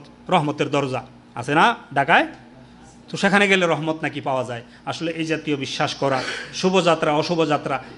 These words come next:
বের হতেছেন ঘরের থেকে, দেখবেন একজনে খালি কলস, আহ, নিয়ে আসতেছে। তো খালি কলস দেখলে কি হয়?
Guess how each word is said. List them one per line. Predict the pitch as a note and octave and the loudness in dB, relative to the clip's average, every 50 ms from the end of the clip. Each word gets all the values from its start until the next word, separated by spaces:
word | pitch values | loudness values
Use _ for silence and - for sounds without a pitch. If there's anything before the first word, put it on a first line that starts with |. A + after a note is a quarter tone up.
| - | 0
বের | D#3 F3+ F#3 F#3 | 4 4 6 6
হতেছেন | F#3+ F#3+ - F3+ - F#3 F3 E3 | 4 2 0 -2 0 0 4 4
ঘরের | D#3+ F3 F3+ F3 E3+ | 6 6 6 4 2
থেকে, | - F3+ F3 F3+ E3+ - - - - - D3+ | 0 0 0 -2 -4 -6 -12 -20 -18 -4 -2
দেখবেন | D#3 D#3+ D#3+ E3+ | 0 2 2 2
একজনে | F3+ E3+ E3+ E3 D#3+ E3+ E3 D#3+ | 2 2 0 0 0 0 0 0
খালি | D#3 - E3+ F3 F3+ | 0 0 0 0 2
কলস, | F3+ F3+ E3 D#3 - - - - - - - - - - - | 2 2 0 0 0 -2 -6 -10 -12 -18 -20 -20 -14 -8 -4
আহ, | C#3+ C#3+ C#3 C#3 C3+ | -2 0 0 2 4
নিয়ে | D#3 D#3 | 4 6
আসতেছে। | C#3 C3 - - C3+ A2+ - B2 A#2+ - - - - - - | 6 4 2 -2 -8 -10 -12 -12 -14 -18 -20 -20 -20 -12 -10
তো | F3 D3+ | -8 -4
খালি | - D#3 F3 F3+ | -2 0 0 2
কলস | F3+ F3+ F#3 F3+ F3 | 2 2 2 2 2
দেখলে | F3+ F3+ F#3 F3+ | 0 0 0 0
কি | - F#3 E3+ | 2 2 4
হয়? | E3 E3+ F#3 | 6 6 4